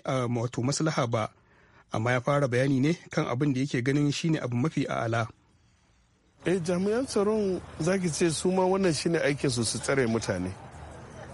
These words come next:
Speaker 2: Amma hakkin kuma jama'a ne su gaya wa jami'an tsaron, "Ga shi fa mun ga wuri kaza, mutane sun bi ta kaza, suna rike da bindiga,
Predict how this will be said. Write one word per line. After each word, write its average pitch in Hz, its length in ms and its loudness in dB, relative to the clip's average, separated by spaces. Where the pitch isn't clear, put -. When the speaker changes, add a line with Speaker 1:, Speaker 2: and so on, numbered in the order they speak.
Speaker 2:
Amma 131 300 2
hakkin 165 400 0
kuma 147 220 2
jama'a 127 400 2
ne 120 220 4
su 113 180 -2
gaya 123 240 2
wa 110 100 2
jami'an 101 480 -2
tsaron, 110 300 0
"Ga 98 140 -2
shi 98 140 -6
fa 110 100 0
mun 110 200 0
ga 113 80 0
wuri 113 260 0
kaza, 98 400 -2
mutane 98 400 -2
sun 101 200 -2
bi 104 140 -2
ta 113 100 -2
kaza, 98 300 -2
suna 110 260 0
rike 90 240 -4
da 104 80 -2
bindiga, 98 500 -4